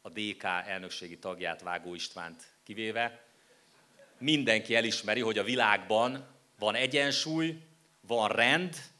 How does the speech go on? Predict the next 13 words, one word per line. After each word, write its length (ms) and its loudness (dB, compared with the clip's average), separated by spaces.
és 180 0
hogyha 220 2
organikus 840 4
társadalmak 960 2
működnének 640 -2
mindenhol 320 -4
a 60 -4
világon, 380 0
akkor 260 -2
lenne 260 -2
társadalmi 640 -2
rend 280 -6
is. 300 -8